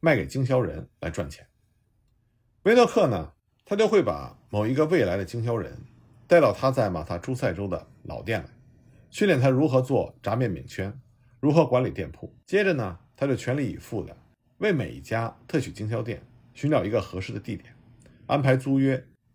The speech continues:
监督筹建标准设计的炸面饼圈大王的铺子。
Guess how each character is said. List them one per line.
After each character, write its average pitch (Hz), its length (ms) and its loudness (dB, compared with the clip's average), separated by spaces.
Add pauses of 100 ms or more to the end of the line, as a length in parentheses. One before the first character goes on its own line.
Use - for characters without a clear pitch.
(260)
监 214 200 2
督 220 100 2
筹 92 260 -6
建 110 380 -4
标 170 160 6
准 135 160 0
设 123 240 -2
计 80 160 -10
的 - 100 -14 (220)
炸 110 160 0
面 131 220 0
饼 85 120 -8
圈 104 200 -8
大 95 180 -4
王 64 140 -12
的 82 80 -10
铺 - 200 -12
子。 - 100 -20